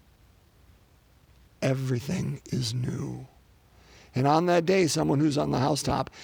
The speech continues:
can't go back for the belongings in their house because God is inviting us forward. On that day, if you're in the field, you can't go back for what was left behind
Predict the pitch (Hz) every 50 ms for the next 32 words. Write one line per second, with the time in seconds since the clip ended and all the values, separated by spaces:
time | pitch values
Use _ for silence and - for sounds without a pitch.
0 | - - - - - - 143 156 170 160 156 160 147 135 139 143 139 131 113 -
1 | - - - - - - - - 139 139 131 123 127 127 123 123 127 131 131 127
2 | 123 123 120 110 120 110 - 208 202 - 107 - 180 165 127 - - - - -
3 | - - - 139 127 - 131 104 - 135 135 131 131 127 123 107 123 123 113 -
4 | 92 - 196 196 202 170 - - - - - - - 151 170 165 170 170 - -
5 | - - - - - - - - 143 151 165 180 170 156 151 143 135 160 170 170
6 | 156 147 135 120 - - - - 127 139 156 156 156 151 143 135 - - 175 160
7 | 151 135 131 135 143 - - 147 147 131 - 135 123 131 135 127 120 107 - -
8 | 135 127 123 127 - 131 104 135 123 117 - - 120 113 117 113 - - -